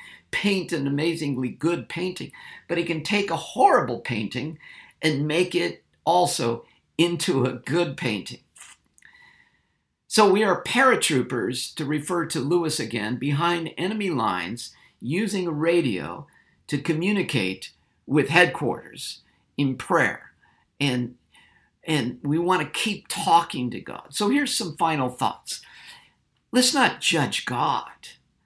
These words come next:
Let's not put him in the witness stand and pose as the perse-, uh, the prosecutor who happens to be good, loving, and perfect, as if we're great and we're pr-, prosecuting God. It's not the place we want to be.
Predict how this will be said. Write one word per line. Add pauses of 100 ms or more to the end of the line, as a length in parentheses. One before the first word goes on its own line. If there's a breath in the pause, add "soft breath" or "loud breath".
(300)
Let's
not
put
him
in
the
witness
stand (260)
and
pose (260 loud breath)
as
the
perse-, (180)
uh,
the
prosecutor
who
happens
to
be
good,
loving,
and
perfect,
as
if
we're
great
and
we're
pr-, (140)
prosecuting
God. (540 soft breath)
It's
not
the
place
we
want
to
be.